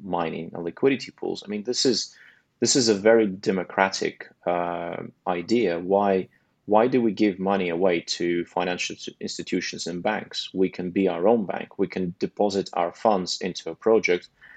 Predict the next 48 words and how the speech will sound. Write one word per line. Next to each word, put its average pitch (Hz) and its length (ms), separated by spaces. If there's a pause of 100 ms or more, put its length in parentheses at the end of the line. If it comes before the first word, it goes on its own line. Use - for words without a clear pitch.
(420)
do 117 180
a 110 60
good 98 200
thing 117 300
because 92 320
it 95 80
allows 92 400
other 90 160
people 87 340
to - 120
trade 123 320
those 87 200
coins, 85 540
but 101 120
also 92 500 (260)
make 101 320
a 90 60
profit, - 480 (160)
a, 92 100
a - 60
share 117 400
of 87 120
the 82 100
profit, - 400
which 98 180
is - 180
equally 113 340
distributed, 90 600
or 92 120
proportional, 92 600
I 90 40
should - 180
say, - 140
distributed 90 600
to - 100
all 104 180
the 95 80
participants. - 720 (640)
And, 101 200 (440)
and 123 120
you 135 60
can 131 200
be 120 80
hundred 117 260
percent 104 260
certain 107 600
that 85 100
it's - 420